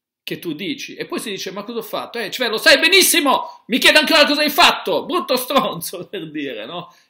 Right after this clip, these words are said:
E quindi <laughs> dici questo e tu continui, eh, e quindi questo è il modo migliore per contromanipolare i manipolatori, quindi far, eh, vivere i sensi di colpa. Far vivere i sensi di colpa è,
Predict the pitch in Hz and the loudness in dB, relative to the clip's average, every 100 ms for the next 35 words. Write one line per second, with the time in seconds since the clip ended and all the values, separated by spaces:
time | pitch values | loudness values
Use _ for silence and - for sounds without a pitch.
0 | _ 277 262 180 165 165 214 214 180 - | _ -4 -2 -4 -4 -6 -8 -8 -10 -12
1 | 165 226 220 151 147 - 220 254 _ _ | -12 -10 -8 -8 -8 -8 -10 -10 _ _
2 | 180 - 311 302 294 - 160 127 139 185 | -10 -6 -6 -8 -12 -8 -6 -6 -10 -14
3 | - _ _ _ _ - 160 139 180 196 | -14 _ _ _ _ -8 -6 -6 -8 -8
4 | 165 160 185 226 240 202 175 185 226 208 | -10 -10 -6 -4 -4 -8 -10 -8 -6 -6
5 | 214 240 233 - _ _ _ _ _ _ | -4 -6 -6 -14 _ _ _ _ _ _
6 | _ 190 185 208 202 196 220 220 - 151 | _ -16 -10 -6 2 2 4 -2 -4 -4
7 | 147 - 190 180 - 143 147 165 - 156 | -4 -6 -6 -6 -8 -10 -10 -12 -10 -6
8 | 170 185 190 190 - 156 143 156 147 147 | -4 -6 -6 -8 -10 -12 -14 -14 -14 -10
9 | 127 123 156 117 107 - 156 147 147 175 | -10 -8 -6 -6 -8 -14 -12 -12 -12 -12
10 | 202 _ _ _ _ _ _ - 196 180 | -14 _ _ _ _ _ _ -10 -4 -2
11 | 151 127 127 110 - _ 170 165 156 156 | -2 -4 -6 -8 -14 _ -16 -10 -8 -6
12 | 202 202 208 214 226 - - 170 156 - | -8 -6 -6 -6 -8 -10 -12 -12 -10 -10
13 | 156 147 165 180 - 107 90 85 - - | -12 -14 -16 -14 -12 -10 -12 -16 -20 -18
14 | - 170 185 175 151 180 170 294 170 143 | -12 -10 -8 -8 -10 -14 -14 -14 -12 -12
15 | 190 - 180 131 | -12 -10 -8 -8